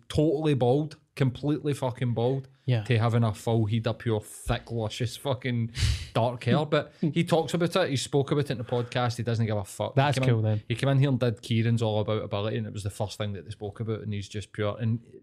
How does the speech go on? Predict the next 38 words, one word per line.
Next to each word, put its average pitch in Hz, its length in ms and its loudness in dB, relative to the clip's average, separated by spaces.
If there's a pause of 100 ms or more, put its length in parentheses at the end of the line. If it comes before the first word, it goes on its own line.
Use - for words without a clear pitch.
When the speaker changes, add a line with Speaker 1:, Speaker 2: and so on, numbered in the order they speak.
Speaker 1:
he 139 180 -2
said 131 240 0
he's 139 140 -4
like, 120 180 -4
"My 110 80 -2
missus 113 300 0
fancies 113 400 -2
me 147 60 -2
again, 147 200 -2
mate." 147 160 -4 (520)
Speaker 2:
All 113 140 2
Speaker 1:
He's 117 100 4
Speaker 2:
right. 110 80 0
Speaker 1:
like, 113 180 -2
"I'm 135 100 0
loving 113 300 -2
it." 151 100 -4 (240)
Like, 113 260 -4
and 107 260 -2 (120)
I 139 140 -4
think 165 120 -8
it 170 60 -10
gives 160 220 -2
people 139 300 -2
a 131 40 2
new 123 160 2
lease 113 160 -2
of 101 80 -2
life, 117 240 -2
man. 156 180 -4 (300)
Speaker 2:
Yeah. 120 160 4
Speaker 1:
I 139 40 2
don't 175 140 0
think 156 140 -2
we 120 80 -4
talk 120 260 0
enough 120 280 0
about 139 260 0